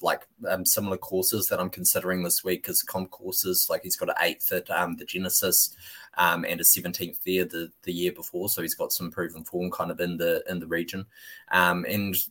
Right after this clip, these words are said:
T P C and San Antonio has some, um, really interesting links in terms of leaderboards here. Um, and again, he's got some top twenties,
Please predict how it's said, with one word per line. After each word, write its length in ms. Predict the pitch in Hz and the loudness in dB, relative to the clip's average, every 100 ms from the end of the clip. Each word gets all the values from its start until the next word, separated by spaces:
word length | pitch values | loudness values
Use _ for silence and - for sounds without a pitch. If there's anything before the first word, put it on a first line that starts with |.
| _ | _
T 160 | - 127 | -2 0
P 100 | 175 | 2
C 220 | - 147 | 2 4
and 120 | 127 | 2
San 320 | 113 - 107 98 | 2 2 0 0
Antonio 540 | 87 95 90 92 92 | 0 2 4 4 2
has 240 | 95 90 | 4 4
some, 240 | - 90 87 | 4 2 -2
um, 180 | 92 87 | -2 -2
really 260 | 92 90 87 | 0 0 -2
interesting 440 | 87 92 - 90 | -4 0 0 0
links 340 | 78 87 95 92 | -2 -2 -2 -4
in 80 | |
terms 240 | 92 98 95 | -4 -6 -6
of 80 | 82 | -2
leaderboards 540 | 92 92 92 104 90 | 0 0 -4 -6 -4
here. 300 | - 113 131 - - - | -2 -2 -2 -8 -20 0
Um, 200 | 92 90 | 2 2
and 100 | 90 | 0
again, 280 | 87 92 87 | 0 -2 0
he's 180 | 87 - | -2 0
got 220 | 90 - | 0 2
some 140 | 90 | -2
top 220 | - 90 | -2 -4
twenties, 460 | - 87 85 80 | -4 -6 -2 -2